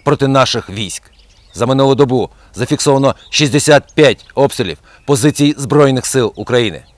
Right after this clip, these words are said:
Центром вогнового протистояння продовжує залишатись Приморський напрямок. Так, в районі Водяного, по наших позиціях,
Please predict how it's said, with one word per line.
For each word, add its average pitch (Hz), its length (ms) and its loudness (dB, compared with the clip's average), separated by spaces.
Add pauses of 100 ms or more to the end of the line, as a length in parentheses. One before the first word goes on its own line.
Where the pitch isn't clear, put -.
(420)
Центром 123 380 0
вогнового 127 400 2
протистояння 131 680 0 (260)
продовжує 135 480 2
залишатись 127 600 0 (240)
Приморський 143 480 0
напрямок. 87 500 -8 (420)
Так, 135 260 2 (160)
в 101 60 -4
районі 139 280 4
Водяного, 139 520 2 (200)
по 127 100 0
наших 139 280 2
позиціях, 127 540 -2